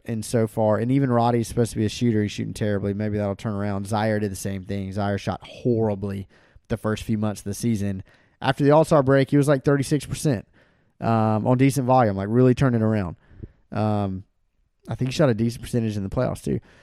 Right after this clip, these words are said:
So I think that's an interesting thing is, like, changing half court. It all, it's all kind of, like, connected. Our three-point shooting is up. Three-point percentage is up. Um,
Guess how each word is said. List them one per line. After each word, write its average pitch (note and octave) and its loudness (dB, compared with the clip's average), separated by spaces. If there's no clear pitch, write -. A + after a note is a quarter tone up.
So E3 4
I D3+ 8
think F3 2
that's E3+ 2
an C#3+ 2
interesting C3 -4
thing A#2+ -2
is, G#2+ -4
like, G#2 -4
changing D3 0
half C3+ 0
court. A#2+ 0
It D3 2
all, F3 4
it's D#3 -2
all F3 2
kind D#3+ 0
of, A#2 0
like, A2+ 0
connected. G#2 -4
Our C3 -2
three-point D3 2
shooting B2 0
is A2+ -2
up. A2 -4
Three-point G2+ -4
percentage F#2+ -6
is F2+ -8
up. F#2+ -6
Um, F#2 -6